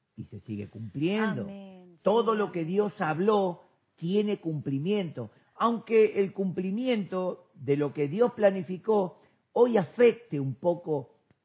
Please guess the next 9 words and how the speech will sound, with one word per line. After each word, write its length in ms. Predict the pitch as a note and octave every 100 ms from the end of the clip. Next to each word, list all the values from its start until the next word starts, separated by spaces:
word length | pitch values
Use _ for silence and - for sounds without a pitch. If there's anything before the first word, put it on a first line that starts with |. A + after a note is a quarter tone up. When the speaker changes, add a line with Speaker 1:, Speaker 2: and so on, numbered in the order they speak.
| _ -
Speaker 1:
eh, 280 | B2 B2 B2+
el, 200 | C3 B2+
el 320 | C3+ C3 A#2+ _ -
estilo 520 | C3 - F3+ E3+ C#3+
de 120 | C3+
vida 480 | C3+ F#3 D#3+ C3 A2+
humano, 640 | A#2 A#2+ B2 A#2 A2+ G2
¿verdad? 460 | G2 G#2+ C3 D3 C3+ _
Speaker 2:
Mm. 60 | _